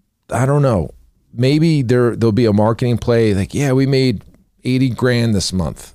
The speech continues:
but then next month they burnt all their paid in fulls and now they're down to twenty grand a month. There's not, there's none that are having ten-year, fifteen-year gym owners having the best record months of all time.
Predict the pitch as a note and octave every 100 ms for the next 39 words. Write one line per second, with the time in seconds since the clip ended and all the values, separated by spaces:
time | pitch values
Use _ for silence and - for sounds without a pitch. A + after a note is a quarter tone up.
0 | - F#2 G#2+ G#2+ G#2+ - G#2 G2 - G#2
1 | F#2+ F2+ - _ _ _ _ A2+ G#2+ F#2+
2 | A2 G#2 F#2+ F2+ G2+ F#2 E2+ G#2+ G#2 F#2
3 | F2+ G2 F#2 D2 G2 F2+ F2 - F#2+ E2
4 | D2+ C#2 D2 - - - - - - -
5 | _ _ A#2 G#2+ A2+ B2 C3+ A#2+ A#2 G#2+
6 | C3+ C3+ A2+ G2+ G#2+ A2 A2 F#2 - _
7 | _ _ _ - - C3+ D3 B2 G#2+ -
8 | B2+ - C#3 C3 A#2 F2+ G2+ G#2 F#2 E2+
9 | G#2+ G2 E2 - G2+ G2+ - F2 F2 E2+
10 | - F#2 D#2+ E2+ D#2+ F2+ E2 D#2+ - A1+